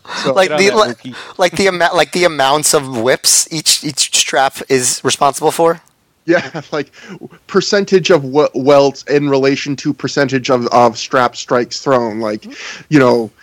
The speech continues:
Speaker 1: H C Loc has got an eighty-seven percent welt ratio. This is, this is off the charts,
Speaker 2: <laughs>
Speaker 1: Excalibur. I, I, I can't believe it. Um, so anyway, in this country, old-fashioned country whipping match,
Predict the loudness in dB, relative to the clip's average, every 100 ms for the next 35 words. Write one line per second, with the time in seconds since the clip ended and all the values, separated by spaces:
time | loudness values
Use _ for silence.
0 | -20 -20 -20 -10 -10 -2 0 0 0 0
1 | 4 4 2 -2 -2 -2 -4 -4 -4 -2
2 | 0 0 0 -6 -6 -6 -2 0 2 0
3 | -2 -2 -2 -4 -4 -4 -2 -2 0 -2
4 | -4 -8 -6 -4 -4 -6 -8 -2 -2 -2
5 | -8 -8 -8 -8 -8 -10 -6 -4 -2 -4
6 | -2 0 2 2 0 0 -2 -10 -16 _
7 | -20 -20 -20 _ 0 2 2 2 -2 -10
8 | _ _ _ _ -12 -4 0 2 2 0
9 | 0 -2 -4 -8 -10 -10 -8 -6 -2 -2
10 | -2 -2 -2 -4 -2 -2 -2 -2 -2 0
11 | -2 -2 -2 -2 -6